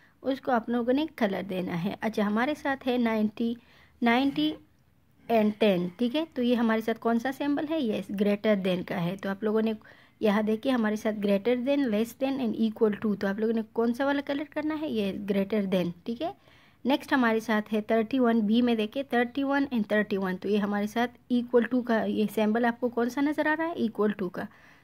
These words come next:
अच्छा, तो हमने कौन से सर-, सर्कल को कलर देना है, equal to का। इसी तरह सी और डी आप लोगों ने खुद करने हैं। ठीक है स्टूडेंट्स।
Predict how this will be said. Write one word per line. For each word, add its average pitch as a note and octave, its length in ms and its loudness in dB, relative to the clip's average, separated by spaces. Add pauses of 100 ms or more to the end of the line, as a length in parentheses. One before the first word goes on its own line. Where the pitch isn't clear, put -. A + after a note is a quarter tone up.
(220)
अच्छा, G#3 240 -2
तो G#3 140 -2
हमने A#3+ 360 4
कौन A#3+ 220 2
से C#4 200 0
सर-, C4+ 260 0
सर्कल C#4 360 -2
को C#4 160 -6
कलर C4+ 280 0
देना C#4+ 240 0
है, E4 180 -4
equal A3+ 520 0
to G3 160 0
का। F3 180 -6 (640)
इसी C#4+ 180 0
तरह D4 340 0
सी C#4+ 320 0
और A#3 240 2
डी A#3 160 2
आप G#3 200 2
लोगों G#3 160 -2
ने G3+ 60 2
खुद G3 240 -4
करने F3+ 260 -6
हैं। F#3 140 -4
ठीक G#3+ 180 -8
है D#4 80 -8
स्टूडेंट्स। D#4 400 -6